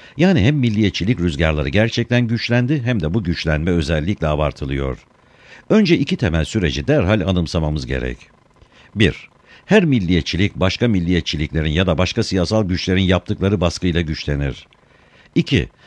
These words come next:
aynı coğrafyada yaşayan ya da aralarında işlevsel ilişki bulunan toplumlardaki her milliyetçilik akımı öteki milliyetçilik akımlarını da tetikler ve destekler.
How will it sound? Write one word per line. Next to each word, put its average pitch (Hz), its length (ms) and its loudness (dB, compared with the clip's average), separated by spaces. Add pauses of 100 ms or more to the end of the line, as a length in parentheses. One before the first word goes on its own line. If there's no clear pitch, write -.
(140)
aynı 165 300 2
coğrafyada 78 500 0
yaşayan 76 380 0
ya 76 180 0
da 85 80 0
aralarında 82 500 0
işlevsel 95 600 -2
ilişki 85 400 -4
bulunan 85 300 0
toplumlardaki 85 840 -2
her 139 180 2
milliyetçilik 95 600 -2
akımı 80 400 0 (280)
öteki 151 340 0
milliyetçilik 143 600 0
akımlarını 120 580 2
da 95 80 2
tetikler 127 600 0
ve 92 120 0
destekler. 73 720 -4